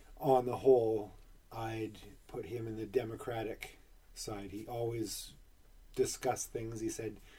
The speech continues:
to all the members, "What do you think of this?" He always brought to the table, always was democratic. Uh, and he was a chief here for a long, long time. He was a firefighter since sixty-four,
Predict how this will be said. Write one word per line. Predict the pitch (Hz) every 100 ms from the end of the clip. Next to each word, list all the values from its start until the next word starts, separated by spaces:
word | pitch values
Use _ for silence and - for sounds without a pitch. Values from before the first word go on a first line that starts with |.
| - - - -
to | 127
all | 110 113
the | 123
members, | 117 104 104 98 - - - 104
"What | 107
do | 107
you | 95
think | 107
of | 104
this?" | 120 107 - - - - - - - - - -
He | 107
always | 104 107
brought | 107 107
to | 104
the | 110
table, | 113 107 107 107
always | 104 104 104 92 - - - - - - - - - - - - - - - - - - - 101
was | 104
democratic. | 110 107 101 98 107 - - - - - - -
Uh, | 107 107 113
and | 107
he | 107
was | 120 117 107
a | 113 107 104 98
chief | - - 110 107 -
here | 104 104
for | 98 104
a |
long, | 95 98 95 110
long | 101 95
time. | 95 95
He | 98
was | 98 101
a | 101 - - - -
firefighter | 120 117 110 117 110
since | - 113
sixty-four, | - - - 113 - 117 117 127 143